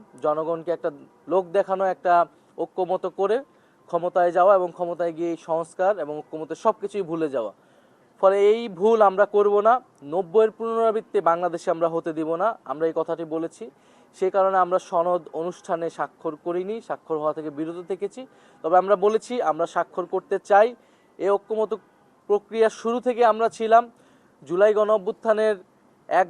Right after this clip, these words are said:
দফার ঘোষণার মধ্য দিয়ে বাংলাদেশের সংস্কার এবং পরিবর্তনের আলাপটি শুরু হয়েছিল। ফলে এই সংস্কারের পুরো অগ্রযাত্রাতে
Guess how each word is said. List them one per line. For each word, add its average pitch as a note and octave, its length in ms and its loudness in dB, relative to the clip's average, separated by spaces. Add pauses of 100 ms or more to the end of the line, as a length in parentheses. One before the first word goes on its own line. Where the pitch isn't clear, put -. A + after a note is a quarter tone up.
দফার G#3 240 2 (100)
ঘোষণার A3 380 -2
মধ্য G#3 220 -6
দিয়ে G#3+ 180 0
বাংলাদেশের F#3 480 -2 (140)
সংস্কার F#3 540 -2
এবং F3 100 -6 (120)
পরিবর্তনের E3 640 -4
আলাপটি D#3+ 400 2
শুরু G3 200 -2
হয়েছিল। A3 340 2 (680)
ফলে A3 240 4
এই A#3 80 2 (120)
সংস্কারের A#3 560 4
পুরো A3+ 120 4 (100)
অগ্রযাত্রাতে A3+ 640 0